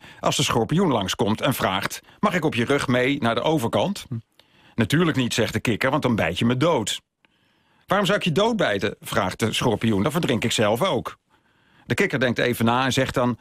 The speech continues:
"Oké, spring maar achterop." Als ze halverwege de rivier zijn, voelt de kikker ineens een stekende pijn in zijn nek. De schorpioen heeft hem toch gebeten. "Waarom doe je dit?" vraagt de kikker vlak voordat ze samen verdrinken.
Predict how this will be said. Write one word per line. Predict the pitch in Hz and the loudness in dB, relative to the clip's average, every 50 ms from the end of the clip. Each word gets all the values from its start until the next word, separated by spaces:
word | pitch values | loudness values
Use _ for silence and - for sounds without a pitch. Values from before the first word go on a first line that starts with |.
| - - | -10 -4
"Oké, | - - 160 120 101 101 101 98 101 _ _ _ _ | -2 -2 0 2 2 2 2 0 -2 _ _ _ _
spring | - - - - 127 117 | -8 -6 -2 0 0 2
maar | 104 104 | 2 0
achterop." | 110 107 - - 120 92 82 - - - _ _ _ _ _ _ _ _ _ _ _ _ - - - - - - - - | 0 -2 -2 -2 -2 -2 -2 -4 -8 -20 _ _ _ _ _ _ _ _ _ _ _ _ -20 -20 -20 -20 -20 -20 -18 -8
Als | - - 160 | -4 -2 0
ze | - 180 | 0 2
halverwege | 156 202 233 214 - 196 202 196 175 - | 2 2 0 0 0 0 0 0 0 0
de | 156 151 | 0 0
rivier | 151 143 - 160 151 147 131 | 0 0 0 0 0 2 2
zijn, | - 135 123 120 | 2 0 0 0
voelt | 117 - 202 208 | 0 0 0 0
de | 147 143 | 0 -2
kikker | - - 160 - 143 131 | -2 -2 -2 0 0 0
ineens | 135 127 120 131 135 117 | 2 2 2 2 2 0
een | - | -2
stekende | - - - 185 190 180 - 139 117 | -2 0 0 2 2 2 0 0 -2
pijn | - - 151 139 143 143 127 | -2 0 0 0 0 2 2
in | 113 113 | 0 0
zijn | - 110 104 | 0 2 2
nek. | 107 107 98 - - - _ _ _ _ - _ _ _ _ - | 2 2 0 -2 -6 -14 _ _ _ _ -20 _ _ _ _ -2
De | 151 | -2
schorpioen | 139 - - 170 - - 131 123 143 151 139 | 0 2 2 0 0 0 2 2 2 2 2
heeft | 127 117 - | 2 0 -2
hem | 110 101 | -4 -4
toch | - 175 170 - | -2 -2 -2 0
gebeten. | - 127 110 117 107 101 98 - 95 87 82 90 _ _ _ _ _ _ - - - - - - - - - | -2 -2 0 0 0 0 0 -2 -4 -4 -4 -6 _ _ _ _ _ _ -20 -20 -20 -20 -18 -16 -12 -6 0
"Waarom | 165 185 185 196 185 | 0 2 2 2 2
doe | 185 226 220 | 2 2 2
je | 196 | 2
dit?" | 143 120 110 - | 2 0 0 0
vraagt | - - 113 104 - | 0 0 0 0 0
de | - - | -4 -2
kikker | - 143 139 - 107 98 | 0 0 0 2 0 -2
vlak | - - 170 151 - - | 0 0 -2 -2 -2 -2
voordat | - 120 113 104 | -2 0 0 0
ze | - - | -2 -4
samen | 101 - 147 131 120 113 123 - | -2 0 0 0 2 2 0 0
verdrinken. | - 120 - 113 113 101 - - 98 90 90 - | 0 -2 0 0 0 0 0 0 -2 -2 -4 -8